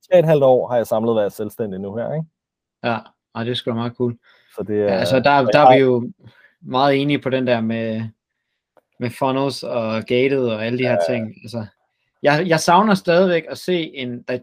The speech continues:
Speaker 2: der findes nok nogle rigtig gode cases derude, men jeg savner at se en case på en mindre virksomhed, der bare er eksploderet på baggrund af noget gated content,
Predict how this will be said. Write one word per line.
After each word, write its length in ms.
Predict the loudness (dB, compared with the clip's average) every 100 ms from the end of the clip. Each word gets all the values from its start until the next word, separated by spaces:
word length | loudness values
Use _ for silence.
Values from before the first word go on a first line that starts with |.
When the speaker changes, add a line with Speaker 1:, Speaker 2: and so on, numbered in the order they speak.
| -10
Speaker 2:
der 100 | -12 -6
findes 260 | -6 -4
nok 160 | -8 -8
nogle 160 | -6
rigtig 200 | -6 -6
gode 160 | -8 -6 -4
cases 280 | -4 -4
derude, 340 | -8 -6 -6 -6
men 160 | -4
jeg 100 | -6
savner 300 | -2 0 0
at 80 | -2
se 160 | 0 -2
en 260 | -2 -8
case 320 | -6 -4 -4 -4
på 80 | -4
en 100 | -2
mindre 320 | 2 4 4
virksomhed, 400 | 4 0 -4 -6
der 80 | -4
bare 120 | -2
er 40 | -2
eksploderet 540 | -4 -10 0 2 2
på 80 | 0
baggrund 380 | -2 -2 -2 -2
af 60 |
noget 180 | -2 -2
gated 300 | 2 2 2
content, 500 | -2 -6 -4 -4 -4